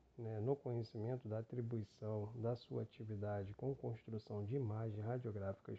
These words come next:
odontológicas e o conhecimento com as anomalias apresentadas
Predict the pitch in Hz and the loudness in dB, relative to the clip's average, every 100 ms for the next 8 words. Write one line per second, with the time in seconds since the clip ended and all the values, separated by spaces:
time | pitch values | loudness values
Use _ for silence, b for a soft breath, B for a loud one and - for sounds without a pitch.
0 | - 143 131 110 107 101 98 98 - 107 | -2 0 2 0 0 -2 -2 -2 -6 -12
1 | B B B B B B _ 143 156 151 | B B B B B B _ -2 0 2
2 | 151 147 135 143 131 131 120 - 135 127 | 2 2 2 2 4 4 2 2 2 4
3 | 135 143 139 123 139 131 123 120 120 120 | 6 8 8 6 6 4 2 -2 0 -2
4 | 110 | -4